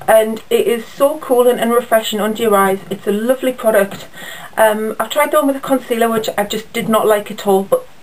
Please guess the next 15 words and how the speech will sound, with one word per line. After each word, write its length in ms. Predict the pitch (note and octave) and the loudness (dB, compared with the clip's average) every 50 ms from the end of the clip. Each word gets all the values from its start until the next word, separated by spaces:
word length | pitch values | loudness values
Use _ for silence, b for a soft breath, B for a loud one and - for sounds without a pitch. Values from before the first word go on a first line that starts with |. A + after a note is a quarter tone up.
| - - | -6 0
definitely 440 | - A3+ A3+ A3+ - G#3+ - A3+ G3+ | 2 2 2 2 -2 -6 -6 -6 -6
try 260 | - - A3 G#3 G#3 | -2 2 2 2 2
this 220 | F#3+ G3+ G3 - G#3 | 2 0 -4 -4 -4
if 100 | - - | -2 0
you 80 | G3+ | 0
haven't 260 | F#3+ G3+ F#3+ F#3+ G3 | 0 0 -2 -2 0
already. 420 | - G3+ G3 F#3 G3 G3 G3 F#3+ F#3 | 2 2 2 4 2 2 2 0 0
It 100 | F3+ - | -2 0
really 320 | F3+ F#3 G3+ G#3 G3 G3+ | 0 0 0 2 4 4
makes 260 | G3 G3 F#3+ F#3 - - | 4 4 2 2 0 0
a 20 | F#3+ | -2
difference. 560 | F#3+ F#3 - - - F3+ F3+ - - - - - - - - - - B B B B B B B B B B B B B B B B B B B B - | -2 -2 -4 -4 -6 -6 -6 -8 -12 -16 -18 -18 -20 -20 -20 -20 -20 B B B B B B B B B B B B B B B B B B B B 0
Another 320 | C#4 C#4+ E4 F4+ G4 D4 | 2 2 4 4 2 0
facial 380 | - - C4+ A#3 A3 A3 - G#3 | 2 2 2 2 2 2 0 0
product. 500 | G3+ A3+ G#3 G#3 - F3+ - - - - | 2 2 2 2 2 0 -4 -8 -8 -8